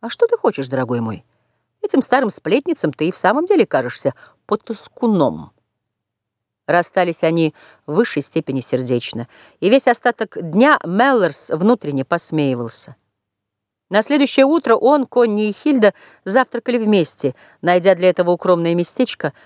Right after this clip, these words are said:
на одной из боковых улиц. «Что ж, положение дел непростое, я бы даже сказала ужасное», — начала разговор Хильда.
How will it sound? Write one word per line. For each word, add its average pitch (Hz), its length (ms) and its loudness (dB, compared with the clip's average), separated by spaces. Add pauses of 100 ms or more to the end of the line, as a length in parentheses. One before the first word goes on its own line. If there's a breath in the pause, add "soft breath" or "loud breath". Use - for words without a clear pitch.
(120 soft breath)
на 196 140 2
одной 196 240 2
из 170 100 0
боковых 175 480 -2
улиц. 120 420 -10 (600)
«Что - 340 2
ж, - 160 -6
положение 214 560 2
дел 196 200 2
непростое, 196 680 0
я 180 220 4
бы 208 80 -2
даже 240 180 0
сказала 202 440 0
ужасное», — 135 600 -4
начала 123 320 -4
разговор 127 400 -2
Хильда. 117 460 -8